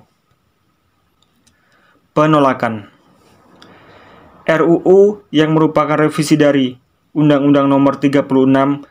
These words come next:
Tahun dua ribu sembilan tentang kesehatan ini sejak awal menimbulkan pro dan kontra.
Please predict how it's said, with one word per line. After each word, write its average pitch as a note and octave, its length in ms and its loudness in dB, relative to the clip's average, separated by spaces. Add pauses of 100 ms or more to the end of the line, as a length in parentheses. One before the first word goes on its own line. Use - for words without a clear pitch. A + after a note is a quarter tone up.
(360)
Tahun B2 320 -2
dua C3+ 160 4
ribu C3+ 240 0
sembilan C3 560 0 (240)
tentang B2+ 400 -4
kesehatan B2+ 560 -4
ini C#3+ 400 0 (400)
sejak D3 320 0
awal D#3 400 2
menimbulkan C#3 720 0
pro D3+ 320 0
dan C#3 240 0
kontra. A#2 560 -4